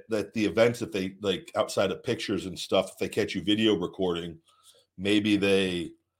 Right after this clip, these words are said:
they try to stop as much as they can. And it, my guess for that would be so that when they post their clips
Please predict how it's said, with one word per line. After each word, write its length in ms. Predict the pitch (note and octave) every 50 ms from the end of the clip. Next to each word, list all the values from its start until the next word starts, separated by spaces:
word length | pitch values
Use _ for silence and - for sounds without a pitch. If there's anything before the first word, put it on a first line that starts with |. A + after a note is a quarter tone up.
| _ _ _ _ _ _ _ _ _ _ _ _ -
they 120 | F#2 F2+
try 340 | - - - G#2+ G2+ G#2+ A2
to 80 | G#2 G2
stop 300 | - - A2 F#2+ - G#2
as 120 | E2 F#2
much 220 | G2 G2 F#2 -
as 120 | F#2 - -
they 160 | F2+ D#2+ D#2
can. 640 | D#2 - - A2+ A2 G2 G2 F2 E2 E2 D#2+ D#2 D#2 _ _ _ - _ _ -
And 160 | - E2+ E2+
it, 200 | F2 G2 G#2 G2+
my 280 | G#2 F#2 F2 F2 D#2+ - _ D#2 D#2+ F#2+ G2+ - _ _ -
guess 400 | - D3 E3 E3 - - - - - _ -
for 160 | - B2 A2
that 320 | F2+ A#2 A2 A2 - -
would 140 | A2 G2 F2
be 440 | G2 G2+ G2+ F#2+ F#2 F#2 F2+ F2+ _ _ _ _ _ -
so 200 | - - - A2+
that 220 | F#2+ A2 G2+ G2 G#2
when 160 | G2+ G2 G2+
they 160 | A2 A#2+ A#2
post 440 | A#2 - C3 A#2 A2 G2 - - -
their 160 | G#2+ G#2 G2
clips 540 | - - - A2 G2+ - - - - -